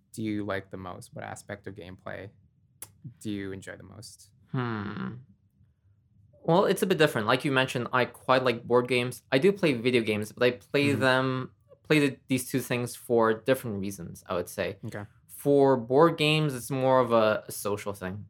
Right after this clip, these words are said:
Speaker 2: I
Speaker 1: Mm-hmm.
Speaker 2: really like getting, uh, together with my friends, hanging out, talking, we play some games. And for video games, it could be something different, maybe something of a, a pastime, you know, like, take a break for ten minutes,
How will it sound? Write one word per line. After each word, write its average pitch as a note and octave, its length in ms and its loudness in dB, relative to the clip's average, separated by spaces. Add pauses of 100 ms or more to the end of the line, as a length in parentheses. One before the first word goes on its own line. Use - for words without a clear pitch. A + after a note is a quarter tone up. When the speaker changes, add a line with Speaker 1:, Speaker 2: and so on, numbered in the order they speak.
Speaker 2:
I B2+ 40 -4
Speaker 1:
Mm-hmm. A2 100 0
Speaker 2:
really G#2+ 120 2
like G2 200 2
getting, G#2 360 0
uh, F#2+ 440 2
together A#2+ 300 4
with A#2 120 -4
my G2 140 -2
friends, C#3 600 0
hanging A2 280 -6
out, A2 280 0
talking, G2+ 500 0
we G2+ 60 -6
play G2 200 -8
some G2+ 180 -10
games. F#2+ 540 -6 (760)
And B2 580 0
for C3+ 420 4
video D#3 260 4
games, C#3+ 440 2
it - 60 -14
could C3+ 100 -2
be B2+ 140 0
something B2+ 320 -2
different, B2+ 440 0 (160)
maybe B2 340 0
something A2+ 560 -4
of G#2+ 180 0
a, F#2+ 420 2
a - 40 -20
pastime, G#2+ 640 0
you G#2+ 60 -4
know, F#2+ 320 -2
like, F#2+ 260 -4
take A#2+ 160 -2
a - 40 -2
break G#2+ 280 0
for A2 120 -6
ten G#2 200 -8
minutes, G2+ 460 -6